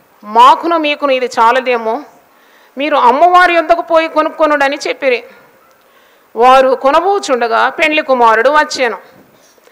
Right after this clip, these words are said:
అప్పుడు సిద్ధపడి ఉన్నవారు అతనితో కూడా పెండ్లి విందుకు లోపలికి పోయిరి. అంతట తలుపు వేయబడెను. ఆ తరువాత తక్కిన కన్యకలు వచ్చి, 'అయ్యా,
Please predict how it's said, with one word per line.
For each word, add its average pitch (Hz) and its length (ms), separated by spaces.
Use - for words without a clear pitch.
అప్పుడు 262 340
సిద్ధపడి 285 560
ఉన్నవారు 254 440
అతనితో 302 420
కూడా 240 200
పెండ్లి 277 300
విందుకు 269 280
లోపలికి 254 480
పోయిరి. 262 480
అంతట 294 240
తలుపు 311 420
వేయబడెను. 262 840
ఆ 240 180
తరువాత 247 460
తక్కిన 349 400
కన్యకలు 247 460
వచ్చి, 233 380
'అయ్యా, 269 720